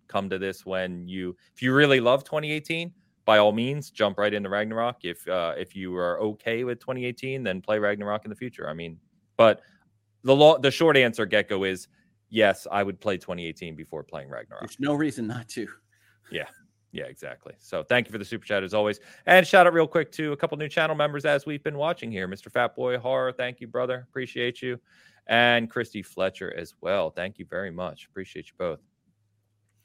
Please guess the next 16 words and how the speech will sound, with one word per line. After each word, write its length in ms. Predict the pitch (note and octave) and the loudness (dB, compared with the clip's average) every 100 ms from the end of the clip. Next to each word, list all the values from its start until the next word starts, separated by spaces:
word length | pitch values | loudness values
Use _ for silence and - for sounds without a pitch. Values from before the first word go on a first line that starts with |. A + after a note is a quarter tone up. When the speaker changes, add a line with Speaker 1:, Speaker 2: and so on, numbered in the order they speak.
| - _ _ _ | -14 _ _ _
Speaker 1:
All 180 | B2+ B2+ | 8 10
right. 340 | B2+ A#2+ F#2+ - | 12 10 6 -6
So, 480 | - C3 G2 E2 _ | 4 6 6 2 _
uh, 420 | A2+ A#2 A2+ A2 G#2+ | -2 2 4 2 -2
Travis, 460 | - D#3+ E3 D#3 - | 0 0 0 -4 -14
what 180 | D3 F3+ | -6 -4
do 60 | G3+ | -4
you, 80 | E3 | -8
you're 460 | D3 F3 F3+ E3+ - _ _ | -2 2 2 0 -8 _ _
early 320 | C#3+ D3+ D#3+ | 2 4 2
like 240 | D3+ D#3 A#2 | 2 2 0
me. 280 | A2+ A2+ - _ _ _ _ | -2 -2 -8 _ _ _ _
Uh, 300 | G2+ G2+ G2+ | -2 0 0
you 160 | G2 A2 | -2 -6
heard, 440 | A2+ A#2+ A#2 A2+ | -2 -2 -2 -4
uh, 420 | - G2 G2 F#2 | -6 -4 -2 -2